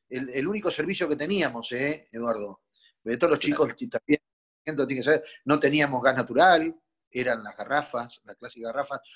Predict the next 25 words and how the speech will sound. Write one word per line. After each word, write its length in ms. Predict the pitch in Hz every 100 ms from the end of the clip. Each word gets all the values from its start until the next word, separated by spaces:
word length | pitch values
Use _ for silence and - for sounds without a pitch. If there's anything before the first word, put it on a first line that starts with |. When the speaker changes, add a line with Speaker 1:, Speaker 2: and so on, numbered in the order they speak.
| _ -
Speaker 1:
o 200 | 160 156
calentarse 680 | 156 151 147 180 214 - 175
con 160 | 147
el 160 | 147 139
bran 340 | 135 147 143
metal, 560 | 139 143 226 214 139 113 _ _ _ _ _ _ _ _ _ _ _
con 80 | 123
el 60 | 131
Speaker 2:
El 40 |
bran 40 | 135
Speaker 1:
calentador. 320 | - 220 226
Speaker 2:
metal 140 | 139 120
a 40 |
queroseno. 500 | 113 107 - 117 - _ _ _ _ _ _ _ _ _ -
Speaker 1:
El 180 | 127
bran 240 | 135 135 127
metal 320 | 131 151 160
a 80 | 147
queroseno, 720 | 127 117 - 170 151 110 _ _ _ _
el 120 | 139 139
excusadito 560 | - 143 151 170 170
afuera, 640 | 139 196 196 160 147 147 - _ _ _ -
no 160 | 143
baño 260 | 143 143 139
adentro. 640 | 160 165 139 127 131 -